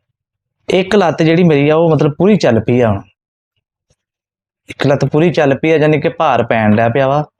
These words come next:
ਦੂਸਰੀ ਲੱਤ ਮੇਰਾ ਪੈਰ ਵਿੰਗਾ ਸੀ, ਹੁਣ ਉਹ ਸਿੱਧਾ ਹੋ ਗਿਆ ਵਾ।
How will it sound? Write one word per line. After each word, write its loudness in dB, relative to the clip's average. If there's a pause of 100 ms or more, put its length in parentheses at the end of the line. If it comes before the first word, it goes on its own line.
(520)
ਦੂਸਰੀ 2
ਲੱਤ 0
ਮੇਰਾ 2
ਪੈਰ 0
ਵਿੰਗਾ 2
ਸੀ, 0 (680)
ਹੁਣ 2
ਉਹ 2
ਸਿੱਧਾ 0
ਹੋ 0
ਗਿਆ 2
ਵਾ। -2